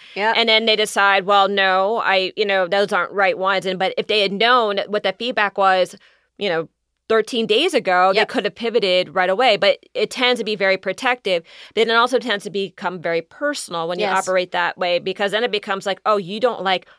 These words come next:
Speaker 2: my work,"
Speaker 1: Right.
Speaker 2: versus, "Oh, we together have not nailed it yet."
Speaker 1: Yep.
Speaker 2: So we together need to kind of, like, rethink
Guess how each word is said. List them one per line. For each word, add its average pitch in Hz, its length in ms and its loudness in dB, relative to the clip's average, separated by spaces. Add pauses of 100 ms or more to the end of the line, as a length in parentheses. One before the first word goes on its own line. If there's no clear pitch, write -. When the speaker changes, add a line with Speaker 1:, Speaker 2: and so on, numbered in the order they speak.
(120)
Speaker 2:
my 233 560 6
work," 160 400 -4
Speaker 1:
Right. 180 260 0 (220)
Speaker 2:
versus, 220 560 0 (100)
"Oh, 240 200 4
we 240 260 -4
together 233 640 2
have 190 240 -2
not 190 260 0
nailed 190 320 -2
it 185 120 -6
yet." 147 460 -6
Speaker 1:
Yep. 196 260 -4
Speaker 2:
So 208 180 2
we 254 200 0
together 196 680 0
need 190 160 -6
to 202 60 -4
kind 202 260 -2
of, 170 120 -6
like, 185 260 2
rethink 196 560 -8